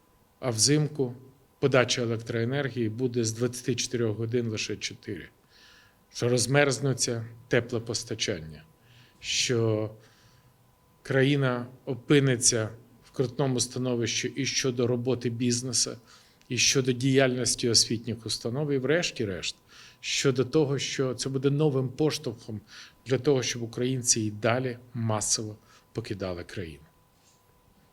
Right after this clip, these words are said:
Який найцінніший ресурс для цього потрібен, щоб це вирішити? Вам може здатися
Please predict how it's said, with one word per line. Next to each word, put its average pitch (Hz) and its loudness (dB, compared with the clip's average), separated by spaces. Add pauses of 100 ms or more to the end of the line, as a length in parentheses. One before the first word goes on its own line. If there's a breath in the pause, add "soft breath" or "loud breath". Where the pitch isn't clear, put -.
(800)
Який 220 2
найцінніший 185 4
ресурс 160 -2 (640 soft breath)
для 131 6
цього 139 4 (540)
потрібен, 139 4
щоб - -6
це - 0
вирішити? 92 -4 (1000)
Вам 165 2
може 143 2
здатися 135 2